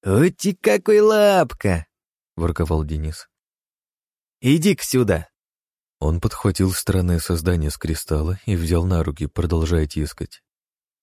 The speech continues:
Существо совсем не сопротивлялось.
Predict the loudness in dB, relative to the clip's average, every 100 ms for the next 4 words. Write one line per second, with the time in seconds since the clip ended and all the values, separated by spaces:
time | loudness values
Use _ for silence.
0 | _ _ -6 -4 -2 -2 -2 0 0 0
1 | 0 0 -2 -4 -2 -2 0 -2 -4 -12
2 | -18